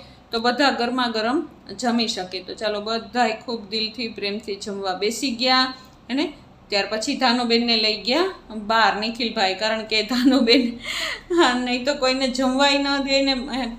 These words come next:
કાંઈ વધારાનું કામેય કરવા દે નહીં. ચાલો, ત્યારે આ વ્લોગની પૂર્ણાહુતિ હું અહીંયા જ કરું છું.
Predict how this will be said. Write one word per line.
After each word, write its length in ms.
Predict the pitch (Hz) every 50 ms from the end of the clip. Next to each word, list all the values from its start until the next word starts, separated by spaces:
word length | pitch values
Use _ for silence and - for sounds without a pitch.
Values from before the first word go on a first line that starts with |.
| - - -
કાંઈ 480 | - 262 262 269 262 254 233 233 220 214
વધારાનું 540 | - 233 262 262 285 285 277 269 262 262 254
કામેય 360 | 254 240 240 247 262 254 247
કરવા 300 | 247 226 220 214 208 196
દે 400 | 190 196 196 202 254 302 294 302 - -
નહીં. 260 | 208 202 190 185 185 - - - - - - - - -
ચાલો, 260 | - 220 202 185 170 - - - - - - - - - -
ત્યારે 220 | 220 214 208 202
આ 320 | 190 - - - 214 247 254
વ્લોગની 380 | 247 247 240 233 233 233 233
પૂર્ણાહુતિ 640 | 226 233 226 220 220 214 214 240 226 - - 220 220
હું 220 | 233 220 208 196
અહીંયા 300 | 185 190 202 220 240 262
જ 80 | 277 269 -
કરું 300 | - 247 247 262 262 254
છું. 180 | - 320 392